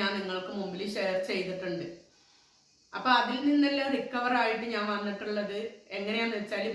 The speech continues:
മെയിൻ ആയിട്ട് ഇതാ ഈ മുസല്ലെ കടന്നിട്ട് എൻ്റെ റബ്ബിനോട് മനസ്സ് തുറന്ന് പറഞ്ഞ്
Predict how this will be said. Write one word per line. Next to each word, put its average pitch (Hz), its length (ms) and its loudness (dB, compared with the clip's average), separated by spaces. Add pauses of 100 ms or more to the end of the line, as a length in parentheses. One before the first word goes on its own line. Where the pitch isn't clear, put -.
മെയിൻ 254 440 4 (100)
ആയിട്ട് 220 340 -2
ഇതാ 208 120 -2 (800)
ഈ 247 120 -4
മുസല്ലെ 240 480 -2
കടന്നിട്ട് 214 460 -2 (440)
എൻ്റെ 226 240 2
റബ്ബിനോട് 208 580 0 (320)
മനസ്സ് 208 320 -4 (100)
തുറന്ന് 208 400 -2 (320)
പറഞ്ഞ് 202 340 0